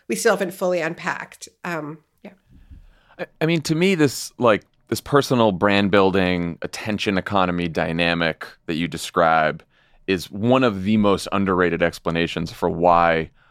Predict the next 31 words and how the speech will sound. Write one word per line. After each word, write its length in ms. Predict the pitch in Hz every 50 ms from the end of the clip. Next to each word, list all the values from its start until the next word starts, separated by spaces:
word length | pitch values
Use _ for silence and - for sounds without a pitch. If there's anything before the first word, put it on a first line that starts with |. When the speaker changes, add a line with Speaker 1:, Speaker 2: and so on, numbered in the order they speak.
| _ _
Speaker 2:
our 100 | - 92
politics 640 | - - - - 120 120 110 98 - 101 90 - -
has 100 | 90 78
become 400 | - 87 76 - 98 87 82 82
so 540 | - - - - 87 82 82 82 80 - - _ _ _ _ _ -
dangerously 640 | 82 92 90 90 90 80 87 82 - - 87 82 78
toxic 520 | - - - 90 85 82 - - 85 -
and 140 | - 80 82
broken. 540 | 80 87 87 85 80 - 85 80 78 87 85 - - _ _ _ _ _ -
I 100 | 92 92
think 140 | 104 80
you 120 | 101 98 90
argue 380 | 95 95 85 78 92 90 87 82
so 180 | - - 92 85
powerfully 580 | - - 107 104 107 104 98 - - 92 85
that 120 | 82 87 85
it's, 220 | 82 - - - _
it's 140 | 98 - -
not 200 | 131 147 170 113
just 420 | 110 - 113 107 - - - -
people 320 | - 113 104 95 - 95 90
spending 580 | - - - 92 92 90 87 90 85 85 80 - _ _ _ _
too 120 | - 120
much 220 | 110 98 90 - -
time 240 | - 101 92 85 82
on 120 | 80 80
Twitter 340 | - - - 95 87 85 67
arguing 340 | 78 90 90 82 78 76 87
with 120 | 80 -
each 140 | 85 - -
other. 320 | 80 78 80 73 76 -